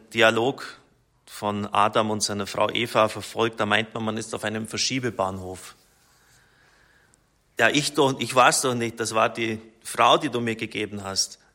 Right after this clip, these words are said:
"Ja, ich, ich war's doch auch nicht, die Schlange hat mich verführt und so habe ich gegessen."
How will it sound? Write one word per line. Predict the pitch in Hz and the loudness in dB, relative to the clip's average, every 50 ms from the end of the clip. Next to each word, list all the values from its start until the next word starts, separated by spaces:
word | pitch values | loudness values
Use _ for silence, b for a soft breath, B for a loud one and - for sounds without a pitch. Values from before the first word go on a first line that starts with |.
| b | b
"Ja, | - 113 107 101 - - | 4 4 4 4 2 0
ich, | - 151 143 - - - | 0 -2 -2 -2 -4 -6
ich | 117 107 | -4 0
war's | 117 113 117 127 123 | 4 4 4 4 4
doch | - 120 113 | 2 -2 0
auch | 110 107 123 156 - - | 4 6 6 6 6 4
nicht, | 160 135 113 - - - | 0 -4 -6 -6 -8 -8
die | 120 104 | -6 -4
Schlange | - 117 113 131 170 170 139 123 | 0 2 2 2 2 2 2 2
hat | 123 123 - - | 2 2 2 -2
mich | 123 113 - | -8 -8 -8
verführt | - 110 101 - - 117 113 110 - | -10 -14 -14 -12 -10 -10 -10 -10 -10
und | 107 98 | -10 -8
so | - 131 139 | -6 -6 -2
habe | 127 131 120 110 110 | -2 -2 -2 -2 -6
ich | 107 - - | -12 -14 -14
gegessen." | - 117 - 104 101 95 - - 92 85 | -18 -16 -14 -12 -10 -8 -8 -10 -10 -14